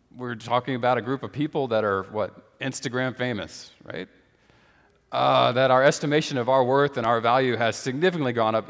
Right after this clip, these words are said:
I mean, another fascinating part of that poll was they said, um, if you, are you good at math? Are you, is your country the best at math? America is horrible at math.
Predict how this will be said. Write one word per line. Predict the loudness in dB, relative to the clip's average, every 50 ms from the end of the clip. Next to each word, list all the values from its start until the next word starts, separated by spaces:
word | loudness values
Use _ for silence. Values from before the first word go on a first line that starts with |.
| -8
I | -4
mean, | 0 0 2 2
another | 2 2 2 2
fascinating | 2 4 2 2 2 0 -2 -2 -2 -2
part | 2 2 2 2
of | 2
that | 0 -2 -2
poll | 0 2 2 4 4 2 2
was | 0 -4 -2
they | -2 -4 -4
said, | -4 -2 0 0 0 0 0 -4 -14 -20 -20 -20 -20 -20 _ -10
um, | -6 -2 0 2 2 2 2 0 -2 -4 -8 -10 -14 -20 -20 -20 -8 -4
if | -4 -4 -2
you, | 0 0 2 2 4 4 2 0 -2 -6 -14 -20 -20 -20 _ _ _ _ _
are | -2 0 2
you | 2 2
good | 2 2 4 4
at | 4 2
math? | 2 2 2 2 2 2 0 0
Are | 0 0 0
you, | 0 0 0 -2 -2
is | -2 -4 -4
your | -4 -4 -4
country | -2 -4 -4 -4 -2 -4 -6
the | -6 -4
best | -2 0 0 0 -2 -4 -8
at | -6 -4
math? | -2 -2 -2 -2 -4 -8 -16 -20 -20 -14
America | -10 -4 -2 0 2 2 2 0 0 -2
is | -2 -2 -2 -6
horrible | -8 -14 -16 -8 -2 2 2 2 2 0 -2
at | -4
math. | -6 -10 -10 -12 -16 -20 -20